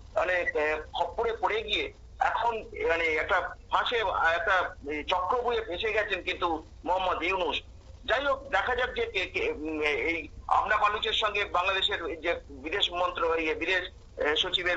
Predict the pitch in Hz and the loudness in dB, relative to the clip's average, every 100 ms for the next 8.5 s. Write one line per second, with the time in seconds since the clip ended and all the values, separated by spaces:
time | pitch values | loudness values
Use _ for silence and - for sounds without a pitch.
0 | - 160 165 170 180 175 165 170 165 185 | -2 -2 0 0 0 -2 0 -2 -2 -4
1 | 175 147 151 165 170 - 160 160 - 165 | -2 0 0 0 -2 0 0 -2 -2 -2
2 | 160 160 156 151 160 170 160 - 156 143 | 0 0 0 0 0 -2 -4 -4 -6 -2
3 | 143 160 160 139 165 120 - - - - | 2 2 2 2 0 -2 -6 -10 -8 0
4 | 170 208 208 - 160 226 254 240 226 214 | 2 2 -2 0 2 2 2 -2 0 2
5 | 185 180 202 175 202 226 233 226 220 247 | 0 0 0 2 2 0 -2 0 0 2
6 | 262 254 233 180 170 - 165 131 - - | 0 2 2 2 -2 0 -2 0 -2 0
7 | - 104 104 139 - 131 147 180 - 180 | -2 -2 -4 -6 -8 -2 0 2 2 4
8 | 185 180 175 165 | 2 2 2 0